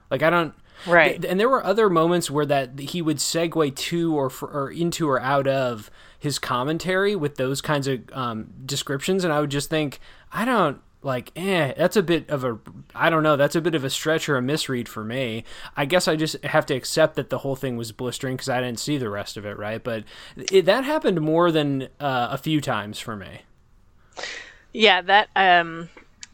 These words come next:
Speaker 2: now that you point that out, yeah, that part did not seem blistering to me at all. Um, and then the,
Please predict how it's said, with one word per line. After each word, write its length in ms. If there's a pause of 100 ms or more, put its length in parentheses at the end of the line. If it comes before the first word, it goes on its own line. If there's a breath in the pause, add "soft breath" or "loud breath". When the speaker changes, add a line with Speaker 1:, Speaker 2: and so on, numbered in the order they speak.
(520)
Speaker 2:
now 260
that 140
you 60
point 260
that 120
out, 220
yeah, 300
that 200
part 380
did 180
not 320
seem 240
blistering 640
to 160
me 360
at 240
all. 460
Um, 400 (160)
and 140
then 180
the, 320